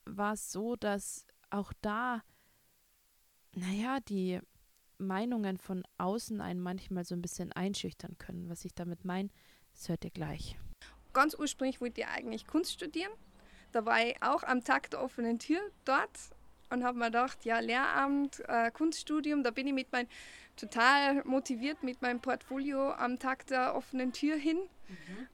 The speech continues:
Speaker 2: Und dann hat mich aber dieser Professor sehr, sehr abgeschreckt. Also da sind wirklich Kunstwerk-, also meines Erachtens Kunstwerke an den Wänden gehangen und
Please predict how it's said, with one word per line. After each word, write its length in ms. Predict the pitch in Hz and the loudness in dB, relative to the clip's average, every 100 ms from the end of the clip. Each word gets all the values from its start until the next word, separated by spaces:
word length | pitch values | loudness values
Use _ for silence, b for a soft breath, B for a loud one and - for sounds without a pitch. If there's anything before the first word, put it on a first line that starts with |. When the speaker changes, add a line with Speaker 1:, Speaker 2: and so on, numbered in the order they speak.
| - | -2
Speaker 2:
Und 100 | 247 | 2
dann 160 | 240 247 | 2 2
hat 140 | 254 | 0
mich 120 | 269 | 0
aber 140 | 226 226 | 0 0
dieser 220 | 226 240 | 0 -2
Professor 520 | - - 269 277 226 | -2 -4 -2 0 -2
sehr, 300 | 220 240 269 | 0 2 2
sehr 240 | - 240 - | 4 2 2
abgeschreckt. 720 | 262 - - - 254 302 - | -2 -2 -2 2 0 0 -6
Also 180 | 208 214 | -6 -4
da 100 | 214 | -4
sind 220 | 220 208 | -2 0
wirklich 300 | 240 220 214 | -2 -4 -2
Kunstwerk-, 580 | - 302 302 - 214 - | 4 4 4 2 2 2
also 160 | 220 | -2
meines 360 | 196 214 254 247 | 2 2 4 2
Erachtens 480 | - 233 - 240 - | 0 -2 -4 -10 0
Kunstwerke 760 | 320 392 - 240 220 233 226 | 2 2 2 0 2 2 4
an 140 | 226 226 | 4 2
den 160 | 220 | 2
Wänden 500 | 226 269 - 269 269 | 2 2 2 0 0
gehangen 460 | 254 240 277 311 269 | 0 0 2 2 2
und 180 | 240 | -2